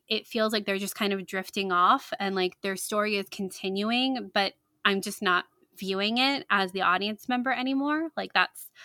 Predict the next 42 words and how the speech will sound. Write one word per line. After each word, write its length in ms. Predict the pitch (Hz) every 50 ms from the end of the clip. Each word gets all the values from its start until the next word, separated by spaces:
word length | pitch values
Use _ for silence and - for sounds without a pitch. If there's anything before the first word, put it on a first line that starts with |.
| - - - - _ -
like, 160 | 220 196 208
I 80 | 202
think 160 | 196 220 202 196
that's 200 | 202 196 - -
a 40 |
testament 600 | 185 - - 185 180 - - 202 202 208 208 180 - - -
to 360 | 202 190 185 185 185 185 - -
the 100 | 190 175
creators 560 | - - 190 180 180 175 185 214 247 233 -
of 80 | 190 180
just 200 | 185 180 - -
how 440 | - - 185 175 175 175 175 - - -
re-, 160 | 190 180 -
like, 220 | 190 185 175 170 -
lifelike, 760 | 175 180 180 180 180 - - 208 196 202 214 - - 196 - -
not 160 | 214 165 -
lifelike, 380 | 185 180 160 - - 185 - -
but, 100 | - -
like, 200 | 196 185 180 - _ - - - _ _ _
how 160 | - 214 202
attached 460 | 190 - - 190 180 190 - - -
I 60 | 202
became 400 | 202 214 208 - - 214 208 214 -
to 100 | 262 277
them 240 | 254 262 311 254
so 240 | 240 - - 208 202
quickly 560 | 196 - 208 190 - - 254 269 285 320 330 - - - - - - - -
that 380 | - 196 202 196 185 190 -
for 160 | - 233 226
me, 240 | 226 240 247 240 233
like, 140 | 226 208 190
the 100 | - 202
characters 380 | - 220 202 196 - 202 190 196
are 100 | 190 185
still 280 | - - - 202 190 185
living 260 | 190 185 190 185 180
on 340 | 180 185 190 190 185 185 185
in 200 | 180 190 185 185
their 160 | 180 175 175
worlds. 500 | 175 180 180 190 185 175 170 175 170 -
And, 160 | 185 180 180 180
like, 140 | 175 170